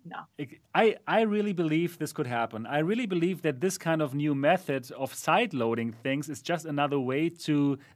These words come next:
Speaker 2: to, to get the control back, because they will get the control back. If you still want to be unlisted, it's still going to be on that Oculus servers. That's what I believe right now.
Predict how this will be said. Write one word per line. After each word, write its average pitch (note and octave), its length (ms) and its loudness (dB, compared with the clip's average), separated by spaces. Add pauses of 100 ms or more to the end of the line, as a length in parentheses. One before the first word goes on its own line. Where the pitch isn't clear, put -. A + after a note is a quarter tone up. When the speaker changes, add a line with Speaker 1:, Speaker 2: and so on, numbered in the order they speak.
(360)
Speaker 2:
to, D3 280 4
to C#3+ 160 -2
get D3+ 160 4
the D#3+ 80 -4
control F#3 520 2
back, G#2 460 2 (400)
because D3+ 440 8
they D3 140 4
will C3 240 4
get E3+ 200 -2
the F#3+ 60 -6
control A3+ 420 -2
back. A2 380 2
If C#3+ 180 -10
you D#3 100 4
still F3 280 2
want F3 280 2
to F3+ 120 2
be D#3+ 360 0 (160)
unlisted, C#3 560 2
it's C#3+ 140 -4
still D#3 240 2
going F3+ 200 0
to F3 100 -4
be F3+ 180 0
on C#3+ 220 -2
that C3+ 200 2
Oculus F3 520 -2
servers. F#3 520 -2 (300)
That's D#3+ 220 0
what D#3+ 80 8
I D3 80 10
believe B2+ 340 2
right A#2 180 4
now. A2 340 2